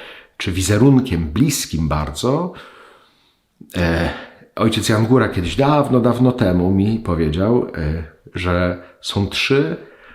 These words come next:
takie przedstawienia wcielenia, wcielonego, y, y, Jezusa. Y, to jest małe dzieciątko w żłóbku, ukrzyżowany i trzeci, najbardziej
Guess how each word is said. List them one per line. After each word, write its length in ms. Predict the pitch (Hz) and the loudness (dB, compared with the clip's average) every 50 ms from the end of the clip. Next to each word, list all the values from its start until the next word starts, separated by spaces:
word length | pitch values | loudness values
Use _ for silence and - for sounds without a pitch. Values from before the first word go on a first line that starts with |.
| - _ _ _ _ _ _ _ _ | -20 _ _ _ _ _ _ _ _
takie 240 | 98 95 - 104 - | -6 -2 -2 -2 -2
przedstawienia 1000 | - - 101 90 - - - 104 95 104 110 110 117 107 110 110 107 - - - - - | -2 -4 -4 -4 -4 -2 -2 0 2 2 4 4 4 4 2 0 -2 -4 -10 -18 -20 -20
wcielenia, 960 | - - - - - 113 104 101 101 104 98 92 82 78 69 60 - - - - | -20 -14 -10 -4 -2 0 2 2 2 2 2 2 0 0 -2 -4 -6 -10 -14 -16
wcielonego, 920 | - - - 85 85 85 82 87 87 85 82 85 85 85 80 - - 78 85 80 73 69 69 69 - _ _ _ - - - - - _ _ _ _ _ - | -12 -8 -6 -4 -4 -2 -2 -2 -4 -4 -2 -2 -2 -2 -4 -6 -8 -10 -8 -8 -8 -8 -8 -10 -14 _ _ _ -20 -20 -20 -20 -20 _ _ _ _ _ -12
y, 140 | 76 76 76 | -10 -8 -6
y, 60 | 78 80 | -4 -2
Jezusa. 800 | 82 82 78 78 82 78 - - - 78 73 82 90 90 - - - - _ _ | -2 -2 -2 -4 -6 -6 -6 -4 -2 -2 -2 -2 -2 -4 -8 -12 -18 -20 _ _
Y, 240 | - - 52 67 73 73 - | -20 -18 -16 -14 -16 -14 -8
to 120 | - 90 85 | -4 -2 -2
jest 520 | 87 87 82 - - - - - - - _ _ _ _ _ _ - 80 73 | -2 -2 -4 -6 -10 -14 -16 -20 -20 -20 _ _ _ _ _ _ -20 -8 -4
małe 280 | 87 92 92 95 87 | -2 0 2 2 0
dzieciątko 500 | 82 85 85 - 110 107 110 - - 87 | 0 -2 -2 -2 -2 -2 -2 -2 -4 -4
w 60 | 82 85 | -4 -2
żłóbku, 680 | 85 107 127 143 139 - - - 160 180 202 - - - | 0 0 0 -2 -4 -8 -8 -6 -4 -4 -6 -8 -8 -8
ukrzyżowany 840 | - 107 107 - - 101 92 92 87 82 92 98 104 113 131 143 147 - - - - - - - _ _ | -6 -6 -6 -4 -4 -2 0 0 0 0 0 0 0 0 -2 -4 -6 -8 -14 -20 -20 -20 -20 -20 _ _
i 100 | - 113 | -8 -8
trzeci, 640 | 110 - - - - - - - - 117 117 - - - - _ _ _ _ - - - | -6 -4 -2 -2 -2 -2 -4 -4 -2 -2 -2 -2 -4 -8 -14 _ _ _ _ -20 -16 -10
najbardziej 720 | 85 87 95 80 92 95 95 90 95 92 87 - - | -4 -4 -2 0 0 -2 0 0 2 2 0 0 -4